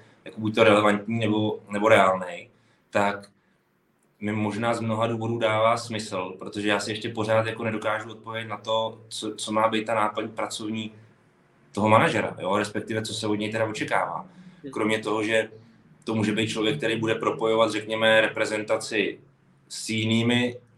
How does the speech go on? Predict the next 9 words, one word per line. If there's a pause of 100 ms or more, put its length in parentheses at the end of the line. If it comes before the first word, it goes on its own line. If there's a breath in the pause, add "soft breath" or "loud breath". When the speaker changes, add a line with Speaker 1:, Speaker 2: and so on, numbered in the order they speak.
(160)
Speaker 1:
jako
zahraničními
reprezentacemi, (420 soft breath)
případně
se
svazy
a
tak
dále,